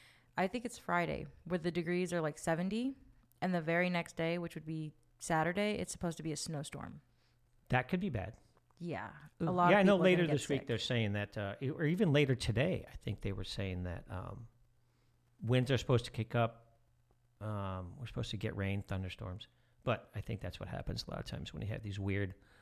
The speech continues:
Speaker 2: warm weather days.
Speaker 1: Yeah, a lot of people are gonna get sick, especially now that spring is coming, all the flowers are blooming, the pollen is coming.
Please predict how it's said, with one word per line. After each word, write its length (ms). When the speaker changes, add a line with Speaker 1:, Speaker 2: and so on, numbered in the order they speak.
Speaker 2:
warm 380
weather 260
days. 340
Speaker 1:
Yeah, 320
a 40
lot 240
of 80
people 240
are 40
gonna 140
get 220
sick, 340
especially 500
now 300
that 160
spring 280
is 100
coming, 500
all 80
the 80
flowers 440
are 60
blooming, 400
the 80
pollen 420
is 100
coming. 540